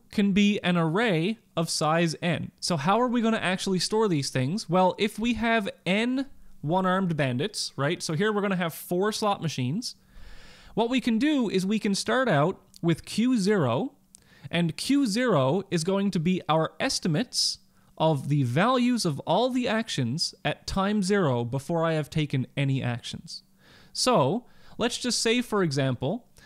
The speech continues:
um, and we have to fill this out with some values. So in some cases, well, most cases, we're gonna fill these out with zeros, okay? So our estimate of the value of each action is going to be zero.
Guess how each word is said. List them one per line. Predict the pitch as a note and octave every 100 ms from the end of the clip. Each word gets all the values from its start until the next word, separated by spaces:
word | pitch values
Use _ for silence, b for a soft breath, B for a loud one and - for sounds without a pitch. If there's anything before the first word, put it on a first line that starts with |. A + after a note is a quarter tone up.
| B B
um, | - D#3 -
and | E3+
we | E3+
have | E3 A#3
to | A#3+
fill | A3 - G#3+
this | G3+ F#3+
out | E3+ D#3
with | D#3 -
some | - G#3+ A3
values. | F3 F#3 D3 A2+ D#3 - - b b b
So | - G3 F#3 E3 - -
in | D#3+
some | C#3+ C4 C#4+
cases, | A3+ F3 - D#3+ G3+ - - _ -
well, | D3 C#3+ D3+
most | F3+ G#3+ -
cases, | D#3 B2 C3 A#2+
we're | E3
gonna | G3
fill | F#3+ - D#3+
these | D3+ C3+
out | C3+ B2+
with | B2
zeros, | A#2+ C3 A#2 A#2 - - - B2+
okay? | C3 C3+ F3 B B -
So | F3+
our | E3 D3+ -
estimate | G3+ B3+ - G#3 D#3+ A#3+ - - - -
of | D#3 D3+
the | D3
value | B2+ D#3 G3 F3 C3 F3+ - D3+
of | C3+ -
each | G#3+ C4+ - -
action | G#3 A#3+ - A#2+ G3+ _ _ b b b b b b
is | E3+
going | C#3+ D#3 F3+ F#3
to | D#3
be | C#3+
zero. | B2+ A#2+ -